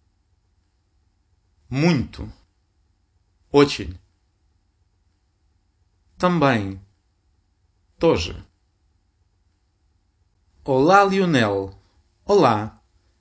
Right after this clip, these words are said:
Tenho prazer em ver-te de novo. Há tanto tempo que a gente não se via. Ah, sim. Passei algumas semanas na Escócia. Estiveste onde?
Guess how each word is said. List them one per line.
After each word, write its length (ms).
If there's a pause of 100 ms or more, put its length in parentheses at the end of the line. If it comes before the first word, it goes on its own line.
(340)
Tenho 300
prazer 640
em 140
ver-te 360
de 140
novo. 560 (880)
Há 100
tanto 520
tempo 760
que 80
a 80
gente 400
não 160
se 220
via. 520 (840)
Ah, 180
sim. 540 (720)
Passei 540
algumas 540
semanas 640
na 120
Escócia. 720 (1040)
Estiveste 560
onde? 460